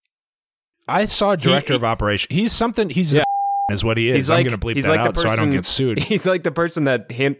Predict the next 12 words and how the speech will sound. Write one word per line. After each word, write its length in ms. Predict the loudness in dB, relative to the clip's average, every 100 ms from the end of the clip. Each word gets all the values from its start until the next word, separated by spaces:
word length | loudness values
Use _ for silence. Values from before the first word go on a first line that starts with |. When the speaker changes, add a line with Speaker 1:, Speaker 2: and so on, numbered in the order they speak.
| -8
Speaker 2:
that, 160 | -8
who 180 | -4 -6
schedules 580 | -4 -4 0 0 0 0
all 100 | -2
the 60 | -2
travel, 640 | -2 0 2 2 0 -2 -12 -20 -4
does, 200 | -2 0
like, 140 | -2 0
the 60 |
media 340 | 0 2 2 2
relations 500 | 2 0 0 -2 -2
stuff, 400 | 0 0 -2